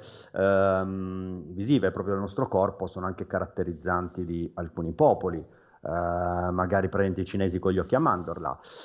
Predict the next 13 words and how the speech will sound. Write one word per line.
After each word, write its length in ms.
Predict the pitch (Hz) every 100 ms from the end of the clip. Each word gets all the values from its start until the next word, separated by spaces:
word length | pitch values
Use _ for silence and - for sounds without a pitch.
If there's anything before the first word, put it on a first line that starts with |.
| - - - _ _ _ _ _ _ _ -
Anche 280 | 214 208 214
qui 160 | - 214
io 100 | 165
mi 80 | 127
son 220 | 123 107
sempre 320 | 135 117 107
chiesto, 400 | - 98 - 92
perché 600 | 104 98 - 107 101 101
mi 100 | 107
ricordo 420 | 123 127 156 120 117
proprio 580 | 120 135 131 139 139 131
che, 920 | - 101 95 95 92 92 92 92 92
mm, 320 | 92 90 87